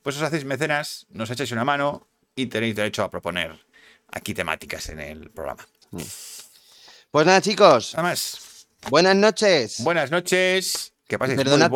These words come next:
Speaker 1: buena
Speaker 2: el lío de
Speaker 1: semana.
Speaker 2: hoy, que, que madre mía, que la ciencia ficción da pa' mucho, así que
Speaker 1: Sí,
Speaker 2: eso.
Speaker 1: además hoy era puente, o sea, que, que también era un día un poco complicado. Eh, que paséis muy buena semana y la
Speaker 2: Eso.
Speaker 1: semana que viene nos vemos con humor negro. Humor negro.
Speaker 2: Eso, chiquis.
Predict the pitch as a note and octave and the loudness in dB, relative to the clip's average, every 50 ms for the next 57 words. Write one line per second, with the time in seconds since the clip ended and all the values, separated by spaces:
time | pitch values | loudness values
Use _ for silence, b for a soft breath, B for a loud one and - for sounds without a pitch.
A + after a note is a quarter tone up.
0 | G3 G3 G3 F#3+ F#3+ G3 G3 F#3+ G3 G3 F#3+ G3 G3+ A3 G#3 G3+ G#3 F3+ D#3+ C#3+ | 4 6 6 6 6 6 6 8 8 8 10 10 10 8 6 4 2 0 -2 0
1 | E3 D#3+ D#3+ E3+ E3 D#3+ D#3+ F#3 F3+ D3+ - - D#3+ E3 D3+ E3+ F3 F3+ E3 E3 | 0 2 2 4 4 2 2 2 0 0 0 0 -2 0 0 0 -2 -2 -2 -4
2 | D#3 D#3 F#3+ F#3+ F#3 E3+ - E3+ D3+ B2 G#2 - - A2+ G#2+ - D#3+ D#3 - G#3+ | -2 -4 0 0 0 2 2 0 0 -2 -4 -2 -2 -2 -2 -2 -6 -8 -6 -6
3 | G#3+ - - - - B2+ B2 G#2+ G2+ G#2 A2 A#2+ G#2 A2+ A#2+ B2 B2 A#2+ A2+ G#2 | -8 -6 -6 -4 -2 0 0 2 0 0 0 -2 -2 -2 -2 -2 0 0 -2 -2
4 | G#2+ B2 C3+ C3+ A#2+ - G2 F#2 G2+ F#2 F2 E2+ E2+ - G2 F#2+ G2 G2+ G#2+ G#2 | -2 -2 -2 -2 -2 -4 -6 -4 -4 -4 -4 -6 -8 -10 -8 -8 -6 -4 -2 -2
5 | G#2 G2 G2 G2 G2 F#2 F2 F#2+ F#2+ F#2+ F#2 F#2+ F#2 F#2+ F#2+ A2 B2+ C3 B2 B | -2 -2 -2 -4 -4 -4 -4 -6 -6 -6 -6 -6 -8 -8 -4 -4 -4 -4 -6 B
6 | B B B B B B B B B - - A2+ A2+ A2+ A2+ A2+ A2+ A2 A2 G#2+ | B B B B B B B B B -12 -6 -4 -2 -2 0 0 0 -2 -2 -4
7 | G2+ - _ _ _ _ _ _ _ _ _ _ _ _ _ _ _ _ _ _ | -6 -8 _ _ _ _ _ _ _ _ _ _ _ _ _ _ _ _ _ _
8 | _ _ _ _ _ _ _ - C3 A#2+ C#3+ C3+ D#3+ C#3+ C#3 C3+ C3+ A#2+ A#2 A#2+ | _ _ _ _ _ _ _ -8 -4 -4 -4 -4 -2 -2 -2 -2 -2 -2 -2 -2
9 | B2+ D3 E3 E3 E3 E3 E3 D#3 - _ _ _ - A2+ A2+ A2 A2+ A2+ - - | -2 -2 0 0 -2 -2 -2 -4 -6 _ _ _ -6 -4 -4 -2 0 -2 -2 0
10 | A#2 B2+ B2+ A#2+ G#2+ A2 A2 A#2 A#2 A2 G#2 G#2+ A#2 A2+ G#2+ G#2 - - F2 F#2 | 0 0 0 -2 -2 -4 -4 -4 -4 -4 -6 -6 -6 -8 -8 -10 -10 -14 -16 -14
11 | G#2 B2 D3+ - C3 B2+ G#2+ G2 F2+ - _ _ _ _ _ _ _ _ _ C3 | -8 -6 -6 -4 -4 -4 -6 -6 -8 -10 _ _ _ _ _ _ _ _ _ -18
12 | C3 C3+ D#3+ F3 F3 E3+ C3 C3+ A#2+ F#2 F2 - B2+ B2+ B2 C3+ - D3 C#3+ G#2+ | -16 -8 -4 -2 -2 -2 -2 -4 -6 -6 -6 -6 -6 -4 -4 -6 -6 -6 -10 -8
13 | A#2+ A2+ G#2 F#2 - - | -8 -8 -8 -10 -12 -18